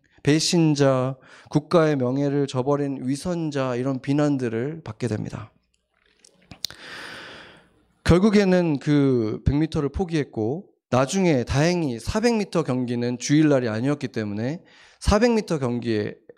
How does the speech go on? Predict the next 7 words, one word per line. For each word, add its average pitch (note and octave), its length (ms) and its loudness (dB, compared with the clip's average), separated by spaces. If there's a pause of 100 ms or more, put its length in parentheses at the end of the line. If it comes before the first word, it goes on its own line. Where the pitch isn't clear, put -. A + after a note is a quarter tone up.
(160)
자기 D#3 260 4
주 - 140 -4
종목이 F3+ 320 2
전혀 C#3 280 2
아니었고 C3 680 -4 (320)
그때 D#3+ 440 2
우선, D#3 440 0